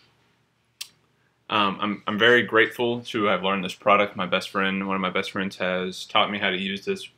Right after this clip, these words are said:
this, this application, and it's changed, it's changed every part of me.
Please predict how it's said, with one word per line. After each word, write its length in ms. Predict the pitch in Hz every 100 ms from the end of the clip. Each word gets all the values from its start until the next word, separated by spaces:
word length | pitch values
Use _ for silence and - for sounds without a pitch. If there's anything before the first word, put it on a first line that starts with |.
| _ -
this, 340 | 98 95 -
this 220 | - 98
application, 800 | 95 95 98 98 92 - 95 90 - - - _
and 320 | - 92 90 90
it's 220 | - -
changed, 720 | - 107 98 98 98 - - -
it's 100 | -
changed 340 | 120 110 101
every 160 | 104 101
part 220 | 104 92
of 80 | -
me. 180 | 87